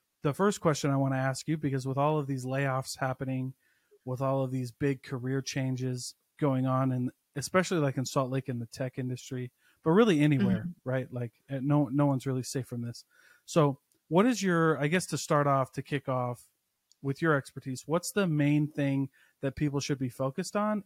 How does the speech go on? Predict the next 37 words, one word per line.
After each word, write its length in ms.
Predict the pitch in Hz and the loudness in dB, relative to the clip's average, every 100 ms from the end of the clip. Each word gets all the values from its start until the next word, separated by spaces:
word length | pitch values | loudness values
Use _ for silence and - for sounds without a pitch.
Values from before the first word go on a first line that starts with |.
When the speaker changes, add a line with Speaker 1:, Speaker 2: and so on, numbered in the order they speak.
| - | -4
Speaker 1:
if 240 | 147 151 | -2 -2
they've 300 | 160 139 123 | -2 -2 -2
been 240 | 147 165 180 | -2 0 2
laid 180 | 180 180 | 2 2
off, 380 | 180 185 175 _ _ _ _ - | 2 2 -2 _ _ _ _ 0
or 400 | 143 139 135 131 _ _ | 2 4 2 -2 _ _
if 140 | 160 - | -6 -2
they 140 | 170 | 0
have 180 | 175 147 | 0 0
a 80 | 127 | -4
fear 340 | - 147 165 | -2 2 2
of 120 | 160 | 2
being 260 | 165 170 165 | 2 2 2
laid 160 | 160 | 2
off 180 | 156 147 | 2 0
in 180 | - 139 | -2 0
their 120 | 160 | 2
job? 380 | 151 156 156 151 | 2 2 2 2
Like, 160 | 135 - - | -2 -6 -12
how, 380 | 135 147 160 147 | -4 -2 -2 -4
what 240 | 143 175 | -2 -2
should 140 | - 165 | 0 -2
they 60 | |
be 140 | 156 139 | -2 -2
focusing 460 | 147 139 143 139 | -4 -4 -6 -4
on? 200 | 135 135 - _ _ | -4 -4 -8 _ _
What 140 | 151 160 | -2 -2
should 120 | 151 | -2
their 140 | 135 | -2
mindset 480 | 131 127 127 - 127 - | 0 -2 -2 -4 -10 -12
be? 180 | 101 131 _ _ _ _ _ _ _ _ _ _ - | -16 -18 _ _ _ _ _ _ _ _ _ _ -4
Speaker 2:
That's 280 | 220 269 381 | 0 2 2
a 60 | |
good 220 | 392 208 | 4 2
question. 560 | - 190 190 185 180 180 | 2 0 0 0 0 0
I 140 | 175 226 | 0 2
think 320 | 285 302 | 2 2